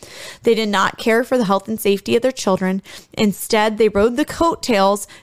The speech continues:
to, instead, they rode their coattails to a life of luxury. Thankfully, Coogan laws have become stricter and children's money is being protected more than it ever has before,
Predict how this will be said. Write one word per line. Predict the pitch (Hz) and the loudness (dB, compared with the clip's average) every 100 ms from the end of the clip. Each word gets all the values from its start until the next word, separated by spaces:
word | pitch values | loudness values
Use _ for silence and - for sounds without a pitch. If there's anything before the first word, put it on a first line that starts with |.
| - | -14
to, | - - - - _ _ _ _ - | -8 -8 -10 -20 _ _ _ _ -2
instead, | 254 - 302 277 | -2 0 0 2
they | 262 | 0
rode | 233 214 233 | 2 2 4
their | 269 277 | 2 2
coattails | - 202 - 214 190 190 | 2 -2 2 2 2 0
to | - | -2
a | 190 | 0
life | 175 165 - | 2 -2 -4
of | 170 | -8
luxury. | - - - - - 208 _ _ - - - | -8 -8 -8 -6 -6 -10 _ _ -20 -20 -12
Thankfully, | - 226 214 - 190 196 226 - - - | -4 -2 -2 0 2 2 0 -8 -20 -4
Coogan | - 330 339 | 2 2 4
laws | 302 277 277 | 4 4 2
have | - - 233 247 | -4 -2 0 0
become | 254 262 254 | -2 -2 -2
stricter | - 226 220 220 214 - | -2 -4 0 0 0 0
and | 202 | -4
children's | 196 226 220 233 220 | 0 0 0 -2 0
money | 202 208 208 - | 0 0 0 0
is | 190 | -2
being | 220 214 208 | 0 -2 0
protected | - 220 190 208 190 | -2 -2 -2 -2 0
more | 190 190 | 0 0
than | 196 | 0
it | 196 | 2
ever | 185 180 | 2 2
has | 185 180 175 | 0 0 -2
before, | 190 - 175 170 | -4 0 2 2